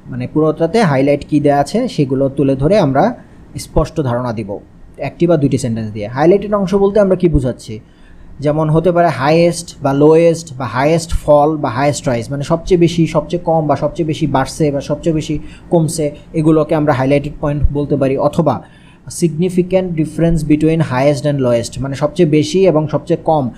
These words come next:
এই দুটার মধ্যে সবচেয়ে বড় পার্থক্যটা, সেটাও হাইলাইটেড অংশ হতে পারে। এগুলো ব্যাখ্যা করার মাধ্যমে আমরা একটা বা দুইটা সেন্টেন্সের মাধ্যমে ওভারভিউ প্রকাশ করব। এর একটা টিপস হচ্ছে start with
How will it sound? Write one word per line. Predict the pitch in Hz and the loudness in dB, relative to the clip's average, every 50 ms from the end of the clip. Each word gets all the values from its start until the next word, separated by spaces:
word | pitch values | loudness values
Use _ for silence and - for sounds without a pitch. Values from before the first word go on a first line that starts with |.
| - - - | -16 -16 -6
এই | 151 147 | -4 -2
দুটার | 147 156 160 165 165 | 0 2 2 2 2
মধ্যে | 160 156 151 160 160 | 2 0 0 0 0
সবচেয়ে | 143 151 139 - - 160 143 131 | 0 -2 -2 -2 -4 -4 -2 0
বড় | 135 131 143 160 | 0 2 4 2
পার্থক্যটা, | 156 156 151 131 - - - 151 147 - 160 151 147 151 - - - - - 160 143 139 139 139 | 2 2 0 -2 -2 -4 -6 -6 -2 0 0 0 0 -2 -8 -18 -20 -8 -2 0 0 0 0 -2
সেটাও | 131 - 151 147 151 156 156 | 0 0 0 2 4 4 2
হাইলাইটেড | 147 113 135 135 139 143 113 117 110 156 | 2 2 0 0 0 0 0 0 0 0
অংশ | 135 127 139 131 - | 0 0 0 -2 -2
হতে | 135 131 135 135 139 | -2 -2 0 -2 -2
পারে। | 110 120 117 120 127 - - - - - | -2 -2 -4 -4 -4 -6 -6 -6 -4 -4
এগুলো | 190 175 170 175 170 | 2 2 4 4 4
ব্যাখ্যা | 151 156 147 - 160 | 0 -2 -4 -4 -4
করার | 147 151 151 151 | -4 -2 -4 -2
মাধ্যমে | 151 147 143 135 156 165 175 | -4 -4 -4 -4 -4 -4 -2
আমরা | 156 147 143 147 147 | -4 0 0 0 0
একটা | 139 - - - 156 | 0 -2 -2 0 0
বা | 151 151 | 2 2
দুইটা | 143 147 147 143 | 2 2 2 2
সেন্টেন্সের | 135 - 135 131 123 139 139 - - 151 | 0 0 -4 -4 -4 -4 -6 -2 -2 -2
মাধ্যমে | 143 139 127 123 151 165 190 208 180 165 - | -2 -2 -2 0 0 0 2 0 -2 -6 -6
ওভারভিউ | - 147 131 131 127 120 117 123 127 131 120 120 - - - - | -4 -2 0 0 0 0 0 -2 -2 -4 -6 -8 -14 -20 -18 -2
প্রকাশ | - 151 135 127 - - | -2 -2 -2 -2 -8 -6
করব। | - 120 110 101 98 95 - - - - - - - | -8 -8 -8 -8 -10 -12 -14 -20 -20 -20 -20 -12 -6
এর | 143 | -4
একটা | 151 156 - - 180 | -4 -4 -2 -4 -4
টিপস | 170 - - 233 226 - - | -2 0 0 0 0 0 0
হচ্ছে | 190 175 - - 202 269 302 - - - - - - - - - | -2 -2 -2 -4 -6 -6 -6 -8 -14 -20 -20 -20 -20 -20 -18 -6
start | - 180 185 196 196 - - - | -2 2 2 2 2 2 0 2
with | 160 175 196 | 2 2 0